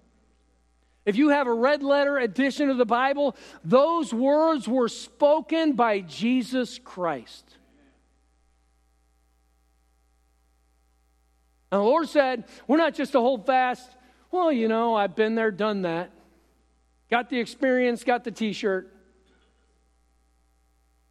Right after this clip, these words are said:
It's time for somebody else now to hold fast. I'm gonna float."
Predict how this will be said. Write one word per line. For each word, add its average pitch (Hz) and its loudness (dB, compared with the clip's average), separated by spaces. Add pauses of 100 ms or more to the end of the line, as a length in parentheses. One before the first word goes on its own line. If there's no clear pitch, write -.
(200)
It's 226 0
time 311 0
for 311 -2
somebody 330 2
else 254 0
now 208 0
to 196 0
hold 190 -2
fast. 160 -4 (880)
I'm 226 0
gonna 226 0
float." 180 -4